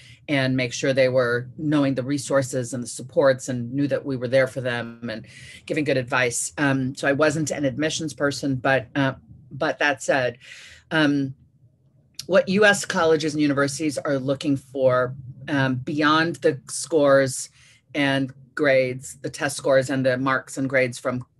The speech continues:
school, we're very much looking in that personal essay, that the set of essays you write, we're looking for you. We're looking to find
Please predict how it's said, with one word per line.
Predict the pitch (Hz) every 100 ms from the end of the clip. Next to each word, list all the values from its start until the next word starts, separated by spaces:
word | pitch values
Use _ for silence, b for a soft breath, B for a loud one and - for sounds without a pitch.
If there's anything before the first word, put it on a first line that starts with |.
| _ -
school, | - 214 180 139 127 - b b b b b _
we're | 175
very | 170 170 175 208
much | 202 190 160
looking | 139 165 147
in | 143
that | 131 -
personal | - 151 143 156 147 - 139
essay, | 131 - 185 196 196
that | 196 143 139 - _ _ _ _
the | 151
set | - 151
of | 139
essays | 135 160 147
you | 170
write, | 156 156 - -
we're | 156
looking | 151 175 208
for | 196 - 139
you. | 127 131 127 - - _ _ _ _ _ _ _ _ -
We're | 151
looking | 139 147 156 - 180 175 180
to | 170
find | - _ 151 135 131 135 131 131